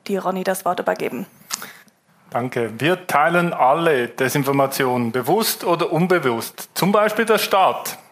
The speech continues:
Speaker 2: Hier ein Tweet des Bundesministeriums für Gesundheit in Deutschland am vierzehnten März zweitausendzwanzig. Er ist immer noch online, man kann ihn nachlesen. Ich zitiere: „Achtung, Fake News.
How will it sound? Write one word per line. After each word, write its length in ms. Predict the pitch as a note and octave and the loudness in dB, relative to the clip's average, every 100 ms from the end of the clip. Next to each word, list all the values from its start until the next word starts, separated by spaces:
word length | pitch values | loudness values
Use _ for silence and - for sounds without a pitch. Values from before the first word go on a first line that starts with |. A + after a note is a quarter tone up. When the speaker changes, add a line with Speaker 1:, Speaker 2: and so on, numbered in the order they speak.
| _ - - | _ -12 -4
Speaker 2:
Hier 260 | F3+ G#3 | 0 2
ein 200 | F3 F3+ | 2 2
Tweet 460 | - D#3+ G3 - - | 0 -2 -2 -4 -2
des 180 | D3+ - | -2 -2
Bundesministeriums 1160 | E3+ G#3 G3 F3+ F3+ F3 E3+ E3+ E3+ E3+ E3 | 0 0 2 0 0 0 0 2 2 0 -2
für 160 | - C#3+ | -4 -4
Gesundheit 560 | C3+ D3 G3 F#3 D#3+ | -4 -2 0 0 0
in 100 | D3+ | 0
Deutschland 520 | E3 E3+ F3+ - F#3+ F3 | 2 2 0 0 0 0
am 160 | C#3+ | 0
vierzehnten 680 | - E3+ G3+ - F#3+ F#3 E3+ | -2 -4 -2 -2 -2 -2 0
März 360 | D3 D#3+ D#3+ - | 2 2 0 0
zweitausendzwanzig. 840 | D3+ D3 D3 - C3 D3 - C3 | 0 0 -6 -2 0 0 -2 0
Er 100 | B2+ | 0
ist 200 | B2+ - | 0 -4
immer 140 | D#3+ | -2
noch 160 | D#3 C#3 | 0 0
online, 360 | C3 C#3 C3+ B2+ | 0 2 2 0
man 160 | B2 | -2
kann 180 | - C3 | -2 -2
ihn 120 | B2+ | 0
nachlesen. 680 | A#2 B2+ - A#2 A2 A2+ F#2+ _ - - - | 2 0 0 -8 -8 -10 -14 _ -20 -18 -12
Ich 140 | D3 | -6
zitiere: 600 | - D3+ E3+ F#3 D3+ A2+ - - - - - | -4 -4 0 2 2 0 -4 -18 -18 -20 -2
„Achtung, 380 | G3 A#3 A#3+ A3+ | -2 0 0 0
Fake 320 | - G#3+ G#3 | 2 0 2
News. 420 | G#3 G#3 D3 - | 2 2 0 -6